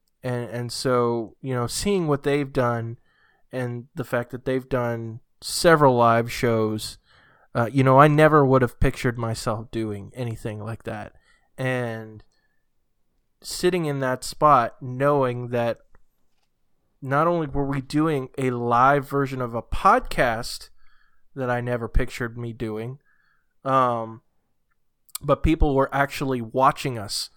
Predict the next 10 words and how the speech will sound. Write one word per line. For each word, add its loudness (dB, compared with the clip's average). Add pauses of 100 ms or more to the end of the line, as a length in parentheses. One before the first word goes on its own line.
(520)
People -2
were 0
there -4
to, -8 (140)
you -10
know, -8
connect -6 (420)
with 0
us, -6 (480)
um, 2